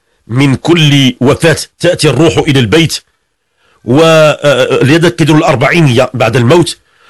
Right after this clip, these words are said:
وكذلك في عاشوراء كيقولوا بأن تأتي الأرواح، وأيضا في يوم الجمعة تأتي الأرواح. هذا كلام منسوب إلى أهل الشيعة، ولكن،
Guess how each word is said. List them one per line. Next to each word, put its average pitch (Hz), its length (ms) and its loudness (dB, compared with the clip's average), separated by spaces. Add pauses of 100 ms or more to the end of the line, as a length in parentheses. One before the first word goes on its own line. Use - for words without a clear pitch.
(140)
وكذلك 165 540 0
في 165 160 0
عاشوراء 143 640 -2
كيقولوا 147 340 0
بأن 143 440 0
تأتي 165 280 -2
الأرواح، 139 520 0 (520)
وأيضا 165 720 0 (300)
في 160 300 -2
يوم 165 320 2
الجمعة 156 460 2
تأتي 160 300 -2
الأرواح. 151 480 0 (340)
هذا 160 160 0
كلام 214 400 0 (280)
منسوب 160 420 0
إلى 151 220 0
أهل 156 140 0
الشيعة، 113 440 -2 (460)
ولكن، 160 480 0